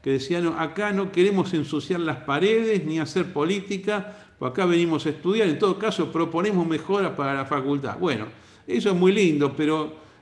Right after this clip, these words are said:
no tiene mayor importancia. Mirá si vas a hacer semejante movilización de cosas por un tema interno organizativo de la facultad. El sentido de la, de las agrupaciones universitarias es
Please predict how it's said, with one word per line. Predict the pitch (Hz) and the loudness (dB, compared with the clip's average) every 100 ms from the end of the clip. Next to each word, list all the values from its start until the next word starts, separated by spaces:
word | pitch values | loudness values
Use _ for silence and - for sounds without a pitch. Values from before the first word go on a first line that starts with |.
| - | -6
no | 320 - | -4 -2
tiene | 240 190 | 0 2
mayor | 131 120 131 127 | 2 0 0 -2
importancia. | 117 117 117 117 104 92 107 95 95 - _ _ - | -2 -4 -4 -4 -6 -6 -8 -8 -10 -16 _ _ -8
Mirá | 131 151 | -2 -2
si | - 190 | 2 2
vas | 208 | 4
a | 170 | 0
hacer | 156 190 | 0 0
semejante | 185 156 160 240 262 269 | 0 0 0 0 0 2
movilización | 151 139 139 127 139 131 214 190 | 2 4 2 2 -2 -4 -2 -2
de | 127 | -2
cosas | 202 226 120 | -2 -2 -4
por | - 127 | -4 -2
un | 190 143 | 0 0
tema | 208 180 | 0 2
interno | 120 120 208 233 160 | -2 0 -2 0 0
organizativo | 120 117 120 120 117 127 202 131 | 0 0 -2 -4 -6 -2 0 0
de | |
la | 104 | 0
facultad. | 107 95 107 123 220 151 95 - - - _ _ _ _ 139 | -6 -6 -6 -6 -4 -6 -8 -14 -20 -20 _ _ _ _ -2
El | 143 | 2
sentido | 185 190 202 269 | 2 2 2 6
de | 208 | 6
la, | 156 139 | 6 2
de | 139 | 0
las | 139 131 | 0 0
agrupaciones | 135 147 139 147 143 214 180 | 0 0 2 -2 0 0 2
universitarias | 160 151 151 147 147 123 113 117 127 - - | 2 2 2 -2 -4 -4 -2 -2 -4 -8 0
es | 220 180 180 - | 4 4 4 -6